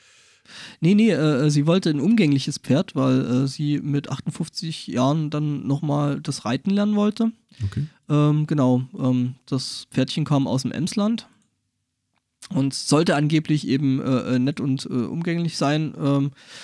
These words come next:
Speaker 1: stellte sich aber raus, nee, ist es gar nicht. Es ist eher, äh, schwer zu handhaben, schreibt der Artikel. Und ja, ähm, die Frau hat jetzt auf, äh, Sachmangel geklagt, ähm, und wollte deswegen vom Kauf zurücktreten. Der Verkäufer des, äh,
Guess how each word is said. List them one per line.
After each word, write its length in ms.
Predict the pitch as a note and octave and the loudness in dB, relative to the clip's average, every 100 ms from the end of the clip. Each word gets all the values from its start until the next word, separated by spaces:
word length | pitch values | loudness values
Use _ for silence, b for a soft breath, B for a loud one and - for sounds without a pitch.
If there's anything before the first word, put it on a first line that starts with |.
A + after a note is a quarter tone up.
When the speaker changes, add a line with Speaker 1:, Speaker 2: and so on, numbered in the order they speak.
| B B _ | B B _
Speaker 1:
stellte 280 | - D3+ E3+ | 0 2 2
sich 220 | E3 D#3+ | 0 -2
aber 140 | D#3+ D3 | 0 2
raus, 240 | C#3+ D#3 | 2 2
nee, 100 | D#3+ | 2
ist 140 | D#3 | 2
es 160 | D3+ - | -2 0
gar 160 | B2 C3+ | 0 2
nicht. 340 | C4 - - _ _ _ _ _ _ _ _ _ D3 | 2 -2 -10 _ _ _ _ _ _ _ _ _ -2
Es 80 | |
ist 120 | D3+ D3+ | -2 0
eher, 360 | B2 C3+ B2+ - | 2 4 2 0
äh, 140 | C3 | -2
schwer 280 | C3+ C3+ C#3+ | 0 0 0
zu 260 | - D3+ B2+ | 0 0 0
handhaben, 680 | D#3+ - D#3+ E3 G3 G#3+ - _ | 0 -2 -2 -2 0 -2 -6 _
schreibt 320 | - E3 - _ | -8 -8 -10 _
der 320 | - D3+ D3+ D#3+ | -4 -2 -2 -4
Artikel. 500 | E3 D#3+ F3 F3+ F3+ F3 B B B | -6 -6 -6 -4 -4 -6 B B B
Und 120 | E3 | 2
ja, 320 | G#3+ A#3 D3+ D3+ | 4 4 4 4
ähm, 240 | D3+ C#3+ - - | 4 2 -4 -4
die 140 | D#3+ | -4
Frau 260 | - D#3 F3 | 0 0 0
hat 100 | F3+ | -2
jetzt 160 | E3 | -4
auf, 240 | - E3 - | -4 -6 -4
äh, 140 | G#3 | -4
Sachmangel 480 | F#3 C#4+ F#3+ C#3+ C3 | -4 -2 0 2 0
geklagt, 580 | C3 C3 C3+ E3 - - | -2 -6 -4 -4 -6 -8
ähm, 300 | F#3 F#3 F#3 | -4 -4 -2
und 260 | E3 E3+ - | -4 -4 -4
wollte 340 | - D#3+ E3 D#3+ | -2 0 -2 -6
deswegen 460 | - E3 D#3+ D#3 | -6 -4 -2 -2
vom 220 | D3+ D3+ D3+ - | -4 -6 -6 -6
Kauf 220 | - C3+ | -2 -2
zurücktreten. 760 | - F3 F#3+ - F#3+ G#3 A#3+ G#3 | 0 0 0 -2 -2 0 0 0
Der 420 | C#3+ C3 B2+ B2 B2+ B B B | 2 4 4 4 0 B B B
Verkäufer 440 | - C3+ D3 G3+ G3+ | -10 0 2 2 0
des, 340 | G3 - - | -4 -6 -10
äh, 220 | - D#3+ | -6 -6